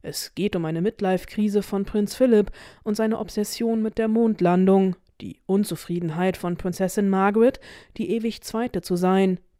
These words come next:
dem Wunsch der Queen nach einem normalen Leben ohne Pflichten und einem Putschversuch.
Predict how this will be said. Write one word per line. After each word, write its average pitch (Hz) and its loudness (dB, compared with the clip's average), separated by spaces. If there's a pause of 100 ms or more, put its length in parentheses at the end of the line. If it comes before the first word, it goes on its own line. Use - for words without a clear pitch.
(120)
dem 160 -6
Wunsch 214 0
der 156 -4
Queen 254 -2
nach 180 -4
einem 180 -2
normalen 185 2
Leben 220 0
ohne 220 0
Pflichten 214 -2 (420)
und 202 -4 (180)
einem 220 -2
Putschversuch. 190 0